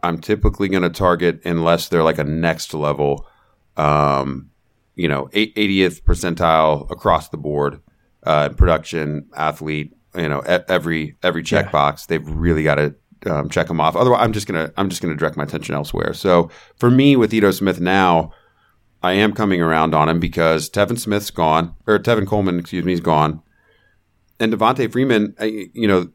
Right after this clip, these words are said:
Speaker 1: the, the injury problems, I mean, they're mount-, he's only played sixteen of his last thirty-two games.
Speaker 2: No, not a good look. Not a good look.
Speaker 1: I, I mean, yeah, I mean, it, over the last two seasons, he's only played one season.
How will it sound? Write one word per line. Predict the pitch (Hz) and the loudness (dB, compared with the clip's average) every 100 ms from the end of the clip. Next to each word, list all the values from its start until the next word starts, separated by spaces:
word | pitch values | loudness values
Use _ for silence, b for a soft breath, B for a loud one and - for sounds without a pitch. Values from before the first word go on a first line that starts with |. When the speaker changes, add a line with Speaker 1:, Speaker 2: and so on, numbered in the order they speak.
| _ _ - | _ _ -4
Speaker 1:
the, | 113 | -2
the | - 110 | 0 2
injury | 117 156 147 | 2 2 0
problems, | 123 113 127 127 107 95 - | 0 0 0 0 -2 -4 -4
I | |
mean, | 110 | 0
they're | 107 | 2
mount-, | 127 107 131 | 4 2 2
he's | 104 143 | 0 2
only | 180 | 2
played | 170 151 123 | 2 0 0
sixteen | - 127 127 - 127 120 | -4 -4 -4 -4 0 2
of | |
his | 98 90 | 2 2
last | 92 90 | 2 0
thirty-two | - 98 92 98 | -2 -2 -2 -2
games. | 85 90 101 - 98 | 0 0 0 -4 -8
Speaker 2:
No, | 104 98 - - | -6 -6 -10 -8
not | 107 135 | -6 -2
a | |
good | 117 | 0
look. | 107 71 - - _ - - | 0 -2 -8 -20 _ -20 -10
Not | 117 104 | -6 -6
a | |
good | 104 | -8
look. | 78 - | -12 -2
Speaker 1:
I, | 110 - | -2 2
I | 117 | 2
mean, | 123 120 | 2 0
yeah, | 117 143 107 | 0 2 2
I | 92 | 2
mean, | 104 | 2
it, | 110 110 | 2 2
over | 123 123 123 | 2 2 2
the | |
last | 123 135 | 2 2
two | 139 | -2
seasons, | 139 151 143 110 | -2 0 2 0
he's | 107 107 | 2 2
only | 120 | 4
played | 120 123 | 4 4
one | 117 123 | 4 2
season. | 120 127 143 - | 2 2 2 -2